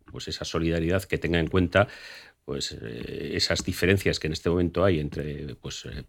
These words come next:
normalmente comunidades del norte y comunidades del sur en, eh, en España, y que a veces se nos olvida que la riqueza del norte tiene que ver con que mucha gente del sur vino al norte,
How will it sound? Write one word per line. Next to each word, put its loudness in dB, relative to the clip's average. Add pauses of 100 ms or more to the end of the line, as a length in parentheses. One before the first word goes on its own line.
(140)
normalmente -6
comunidades 0
del -4
norte -2
y -6
comunidades -2
del -4
sur 0
en, -8 (480)
eh, 0
en 2
España, 4 (360)
y -8
que -2
a 0
veces 0
se 2
nos 0
olvida 4
que 2
la 0
riqueza -2
del 0
norte -2
tiene 4
que 0
ver 0
con -2
que -4
mucha 0
gente -2
del 0
sur -2
vino 4
al -2
norte, -4